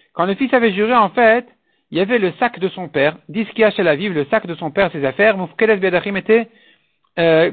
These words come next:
confié à quelqu'un. Il y avait chez un gardien, il y a quelqu'un qui de, qui lui gardait ses affaires. Le fils n'était pas conscient du fait que le vol se trouvait quelque part. Quand il a juré à faux, il pensait qu'il y avait rien, qu'il lui devait ri-, il lui devait rien.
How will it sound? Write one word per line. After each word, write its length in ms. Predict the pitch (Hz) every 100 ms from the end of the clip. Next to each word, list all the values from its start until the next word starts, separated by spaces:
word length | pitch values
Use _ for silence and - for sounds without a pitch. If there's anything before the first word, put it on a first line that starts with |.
| -
confié 280 | 220 214 240
à 80 |
quelqu'un. 420 | 226 190 185 165 -
Il 40 |
y 40 | 165
avait 280 | 190 196 190
chez 180 | 202
un 80 | 202
gardien, 320 | 190 180 160
il 40 | 156
y 40 |
a 60 | 156
quelqu'un 240 | 196 226
qui 120 | 214
de, 180 | 180 190
qui 260 | - 185 170
lui 160 | 185
gardait 260 | 196 196 226
ses 160 | 202 170
affaires. 340 | 151 120 120 _ _ _ _ _ -
Le 140 | 180
fils 300 | 190 277 254
n'était 220 | 214 208
pas 160 | 208 262
conscient 460 | 247 226 - 254 214
du 160 | 185
fait 160 | 254 262
que 100 | 208
le 120 | 180
vol 260 | 165 233 202
se 60 |
trouvait 400 | 196 - 196 262
quelque 260 | 220 196 196
part. 260 | 151 127 131 _ _ _ _ _ _
Quand 120 | 202
il 80 | 208
a 80 | 208
juré 260 | 180 247
à 160 | 233 185
faux, 400 | - 170 247 302 _ _ _
il 100 | 160
pensait 300 | 220 220 269
qu'il 80 | 247
y 40 |
avait 140 | 233 247
rien, 220 | 247 240
qu'il 140 | 214
lui 60 | 214
devait 180 | 214 220
ri-, 200 | 214 -
il 220 | 185 185
lui 140 | 208
devait 220 | 196 214 220
rien. 280 | 208 208